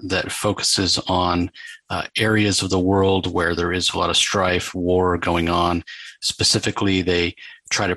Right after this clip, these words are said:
provide clean water, medical care, and other, uh, essential needs, specifically for children and families.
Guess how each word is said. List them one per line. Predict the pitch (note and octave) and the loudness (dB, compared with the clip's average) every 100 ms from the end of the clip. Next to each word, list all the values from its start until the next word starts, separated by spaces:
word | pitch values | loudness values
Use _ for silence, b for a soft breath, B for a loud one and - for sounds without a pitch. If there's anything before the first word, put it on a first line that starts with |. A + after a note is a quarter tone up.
| - | -6
provide | - F#2 F#2 F2 E2+ E2+ - | -6 -2 0 0 0 -4 -6
clean | - G#2+ G2 | -2 0 2
water, | F#2 F#2+ F#2+ F#2+ F#2+ F#2 - | 2 2 2 2 0 -2 -6
medical | F#2+ F#2+ F#2 - F#2 | -2 0 0 -2 -4
care, | - F#2+ F2+ F2 F2+ F2 | -2 -2 0 2 0 -2
and | F2+ F2+ F2 E2+ - - | -2 0 0 -2 -4 -4
other, | G2 F#2+ F#2+ F2+ - - - | 0 2 2 0 -4 -12 -12
uh, | - - - | -10 -10 -6
essential | - - G2+ - F2+ E2+ - - | -2 0 0 0 -2 -4 -8 -2
needs, | G2+ G2 F#2+ F2 - - - | 0 2 0 -2 -2 -4 -4
specifically | - - A2 A#2 A2+ G#2 | -4 0 2 2 0 0
for | - | -2
children | F#2 - E2+ E2+ | -2 0 0 0
and | D#2+ - | -2 -2
families. | E2 D#2+ D2+ - - | -4 -4 -6 -2 -2